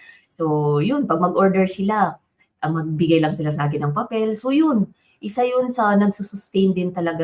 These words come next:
sa, sa bisyo ko. Ano yung bisyo ko dati? Nag-gym ako, nagbo-bowling ako, ano, ah, ano pa? Ah, badminton. So, yung,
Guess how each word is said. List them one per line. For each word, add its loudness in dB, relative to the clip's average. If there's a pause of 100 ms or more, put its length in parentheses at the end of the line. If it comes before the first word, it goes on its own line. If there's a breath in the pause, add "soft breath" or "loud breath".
sa, -4 (640)
sa -4
bisyo -2
ko. -4
Ano -2
yung -2
bisyo -4
ko -4
dati? -4 (400 loud breath)
Nag-gym -2
ako, 2
nagbo-bowling -4
ako, -2 (320)
ano, -2 (1700)
ah, -2
ano -2
pa? -14 (200)
Ah, -20 (560)
badminton. 2 (320 soft breath)
So, 4
yung, 4